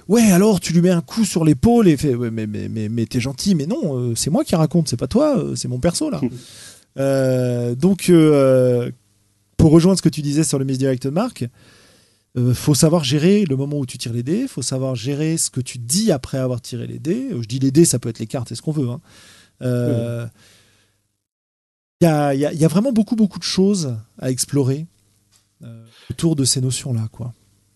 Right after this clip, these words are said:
Speaker 2: Et effectivement, on prend le hasard comme quelque chose, euh, comme, comme pas mal de choses d'ailleurs dans le jeu de rôle, comme quelque chose allant de soi, en fait.
Speaker 1: Oui, tout à fait.
Speaker 2: Quelque chose d'acquis, allant de soi. Alors que c'est pas forcément le cas, justement, hein.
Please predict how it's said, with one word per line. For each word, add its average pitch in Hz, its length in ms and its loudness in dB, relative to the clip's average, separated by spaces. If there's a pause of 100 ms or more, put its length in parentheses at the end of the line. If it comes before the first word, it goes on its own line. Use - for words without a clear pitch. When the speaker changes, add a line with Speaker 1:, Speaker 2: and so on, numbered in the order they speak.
(140)
Speaker 2:
Et 131 100 0
effectivement, 139 720 -4
on 139 160 0
prend 165 280 -4
le 120 160 0
hasard 139 580 -6
comme 135 260 -6
quelque 120 380 -8
chose, 135 520 -6
euh, 104 300 -2 (300)
comme, 127 240 -4 (220)
comme 127 180 0 (220)
pas 196 120 0
mal 214 180 0
de 151 100 4
choses 165 280 -2
d'ailleurs 123 320 2
dans 113 120 -2
le 113 60 -4
jeu 107 140 -4
de 107 60 -4
rôle, 170 180 2
comme 131 180 0
quelque 131 260 -2
chose 160 260 0
allant 117 180 -2
de 110 60 -4
soi, - 220 -12 (260)
en - 40 2
fait. - 280 -12 (760)
Speaker 1:
Oui, 226 220 0
tout 196 140 -6
à 220 80 4
fait. 202 240 0 (1160)
Speaker 2:
Quelque 127 220 -4
chose 120 280 -6
d'acquis, 117 480 -4
allant 95 240 -6
de 90 60 -16
soi. 120 160 -16
Alors 117 140 -12
que 165 120 -4
c'est 175 120 -4
pas 240 160 -6
forcément 175 520 -8
le 180 80 -12
cas, 151 220 -10
justement, 107 460 -12 (120)
hein. 113 80 -12